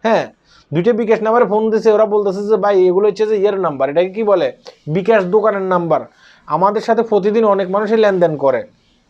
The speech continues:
এখন কে লেনদেন করছে সেটা তো বলতে পারবো না, টাকা আসছে, টাকা দিয়ে দিছি।" এখন এই ভদ্র মহিলা আগে দিয়ে, মানে মাঝপথে বিপদে পড়ছে।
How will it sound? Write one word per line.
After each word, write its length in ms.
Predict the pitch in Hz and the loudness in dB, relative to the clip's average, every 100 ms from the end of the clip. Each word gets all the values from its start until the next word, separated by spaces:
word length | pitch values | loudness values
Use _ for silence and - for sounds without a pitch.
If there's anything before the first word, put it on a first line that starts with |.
| _ _ _ _ _ | _ _ _ _ _
এখন 220 | 135 185 202 | -4 -2 0
কে 180 | 233 | 0
লেনদেন 400 | 226 226 220 220 | 0 0 0 0
করছে 260 | 202 226 226 | 0 0 0
সেটা 200 | 202 214 | 0 2
তো 80 | 220 | 2
বলতে 280 | 220 220 190 | 2 2 2
পারবো 260 | 180 165 | 0 -2
না, 120 | 165 | -4
টাকা 300 | 147 175 180 | 0 0 2
আসছে, 200 | 190 190 | 0 0
টাকা 240 | 226 202 190 | -2 0 0
দিয়ে 180 | 170 156 | 0 -2
দিছি।" 320 | 139 - 104 _ _ _ _ _ _ _ _ | -6 -8 -18 _ _ _ _ _ _ _ _
এখন 200 | 139 185 | -2 2
এই 80 | 220 | 2
ভদ্র 340 | 190 202 214 233 | 2 2 2 0
মহিলা 340 | 220 220 233 | 0 2 2
আগে 200 | 202 208 | 0 0
দিয়ে, 120 | 208 | 0
মানে 200 | 180 196 | 0 -2
মাঝপথে 560 | 208 180 175 - 196 226 | -2 -2 -2 -2 -2 -2
বিপদে 320 | 214 208 185 | 0 0 0
পড়ছে। 380 | 151 139 - | -2 -6 -8